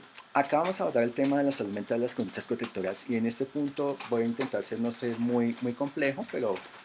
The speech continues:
sí ilustrar algunos elementos, eh, que son importantes. Yo tengo ahí resaltado en la parte A, ¿cierto? En la izquierda de ustedes, eh, una imagen donde aparecen algunos, eh, anuncios negativos, un divorcio,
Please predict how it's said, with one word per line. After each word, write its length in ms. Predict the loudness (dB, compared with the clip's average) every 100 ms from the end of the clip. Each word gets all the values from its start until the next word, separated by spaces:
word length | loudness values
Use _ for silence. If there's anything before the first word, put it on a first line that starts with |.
| -12
sí 140 | -2 0
ilustrar 440 | 2 0 0 2
algunos 320 | 2 0 -2
elementos, 760 | -4 -4 -4 -4 -4 -4 -6 -8 -12 -16 -4
eh, 320 | 0 2 2 -2
que 120 | -6
son 180 | -4 -4
importantes. 640 | -2 -2 -4 -10 -12 -18 -16 -18 -10 0
Yo 100 | 2
tengo 200 | 4 4
ahí 80 | 4
resaltado 520 | 2 -2 0 2 2
en 80 | 2
la 180 | 2 2
parte 420 | 0 0 -2 -2
A, 220 | 2 2 0 -8
¿cierto? 340 | -6 -6 -4
En 80 | -4
la 80 | -4
izquierda 840 | -6 -4 0 0 0 -2 0 -2 -6 -18 -16 -10
de 80 | -8
ustedes, 560 | -4 0 0 -2 -4 -14 -16 -8 0
eh, 500 | 4 6 6 4 2 0 -4 -2
una 160 | 2 4
imagen 360 | 6 4 4 2
donde 240 | 4 2
aparecen 640 | 0 0 0 0 2 2 0 -6
algunos, 720 | 0 0 0 -2 -2 -4 -8 -12 -12 -8
eh, 220 | -4 -4
anuncios 560 | -4 -4 -4 -2 -4 -2
negativos, 600 | -2 -2 0 2 2 -2
un 240 | -4 -6 -6
divorcio, 840 | 0 2 2 0 -2 0 2